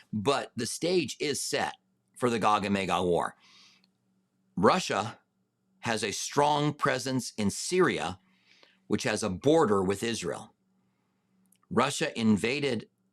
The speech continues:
the Ukraine, uh, that,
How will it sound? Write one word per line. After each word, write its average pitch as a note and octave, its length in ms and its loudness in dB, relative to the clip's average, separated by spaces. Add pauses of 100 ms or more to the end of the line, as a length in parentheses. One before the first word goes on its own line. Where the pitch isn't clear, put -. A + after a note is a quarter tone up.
(120)
the G#2 140 0
Ukraine, G2+ 680 0 (2250)
uh, G#2+ 400 0
that, G#2+ 320 -2